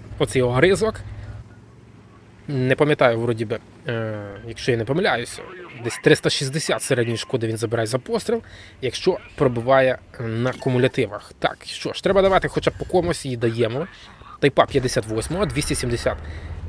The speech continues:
е, п'ять хітпоінтиків тільки вилітає. І до слова, хочеться сказати, чому я зараз показую оцей бій, не дивлячись, що в топі. От дуже важко настрілювати, е, завдану шкоду по противниках. Немає різниці,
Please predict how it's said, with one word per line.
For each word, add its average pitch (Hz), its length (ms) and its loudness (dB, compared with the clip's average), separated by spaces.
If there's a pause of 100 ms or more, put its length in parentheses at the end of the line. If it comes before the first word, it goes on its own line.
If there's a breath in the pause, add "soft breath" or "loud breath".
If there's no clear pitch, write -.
(200)
е, 110 320 0
п'ять 156 300 2
хітпоінтиків 127 560 0
тільки 120 240 -6
вилітає. 180 560 2 (360)
І 233 160 -2
до 170 140 0
слова, 202 380 0
хочеться - 400 -4
сказати, 147 520 -2 (180)
чому 143 200 -2
я 160 80 -2
зараз 139 200 -4
показую 117 380 0
оцей 110 240 -4 (320 loud breath)
бій, 131 360 -6 (160)
не 117 140 -2
дивлячись, 135 420 -2
що - 140 -2
в 123 80 -2
топі. 135 360 2
От 113 400 -6
дуже 143 240 2
важко 139 360 4
настрілювати, 160 680 -2 (280)
е, 110 300 -6
завдану 110 500 -2
шкоду 156 500 -2 (640 loud breath)
по 185 160 0
противниках. 151 880 0
Немає 147 480 4
різниці, 123 560 -2